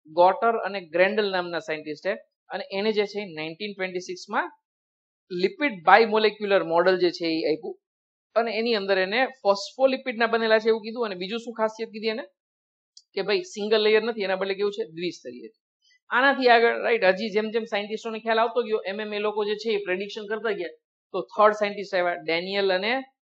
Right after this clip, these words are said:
અ, ડેવિડસન, right? તો ડેનિયલ અને ડેવસન, sorry. તો ડેનિયલ અને ડેવસને જે છે એ સેન્ડવિચ મોડલ આપ્યું. બહુ જ famous જે કહી શકાય કે જે ઘણા વર્ષો સુધી જે કહી શકાય, જ્યાં સુધી fluid mosaic model જે અત્યારનું latest જે પણ કંઈ સર્વસ્વીકૃત model જે છે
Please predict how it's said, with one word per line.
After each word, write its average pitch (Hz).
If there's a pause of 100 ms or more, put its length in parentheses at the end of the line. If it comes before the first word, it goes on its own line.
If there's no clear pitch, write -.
(140)
અ, 151
ડેવિડસન, 147
right? 196 (120)
તો 185
ડેનિયલ 190
અને 214
ડેવસન, 185
sorry. 123 (420)
તો 202
ડેનિયલ 202
અને 214
ડેવસને 196
જે 185
છે 190 (100)
એ -
સેન્ડવિચ 247
મોડલ 143
આપ્યું. 131
બહુ 254
જ - (120)
famous 208
જે 202
કહી 226
શકાય 165
કે 170
જે 170
ઘણા 170
વર્ષો 165
સુધી 202
જે 185
કહી 190
શકાય, 180
જ્યાં 165
સુધી 180 (480)
fluid 226
mosaic 190
model 190
જે 170
અત્યારનું 180
latest 170
જે 170
પણ 180
કંઈ 175
સર્વસ્વીકૃત 180 (140)
model 170
જે 190
છે 196